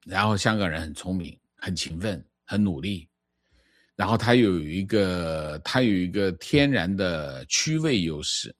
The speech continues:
它就是全球资金的一个中，中间的一个节点，正好就是自-，八个小时，八个小时这么转过来，正好转到这里，就香港。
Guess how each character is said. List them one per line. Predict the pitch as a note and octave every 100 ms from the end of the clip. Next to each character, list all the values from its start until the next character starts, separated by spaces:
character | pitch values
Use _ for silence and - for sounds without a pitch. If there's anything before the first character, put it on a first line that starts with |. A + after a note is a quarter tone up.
| _ _ _ _ _ -
它 | C3
就 | C#3
是 | C3 C3 G#2+ F#2 - - -
全 | - C3
球 | C3+ B2+
资 | C#3
金 | B2+ B2+ C3
的 |
一 | B2+
个 | A#2 A#2 G2+
中， | - C3+ C3 A#2+
中 | C3+ C3
间 | B2+ B2+
的 |
一 | A#2
个 |
节 | G#2 - G2+
点， | A#2 E2+ - _ _
正 | E3+ D3
好 | - - - _ _ _ _ _ _ _ _ _
就 | -
是 | A2 G2+
自-， | E2+ F#2+ _ _ - -
八 | A#2+
个 | A#2+
小 | G#2 E2
时， | F2+
八 | F2+ G#2
个 | G#2+
小 | F2+ D2
时 | -
这 | F2
么 | F2
转 | E2+ A2 E2
过 | B1+
来， | G#1 -
正 | A#2+
好 | F#2
转 | D#2 G2 E2+
到 | D#2+
这 | D2
里， | B1+
就 | -
香 | - B1+ C#2+
港。 | -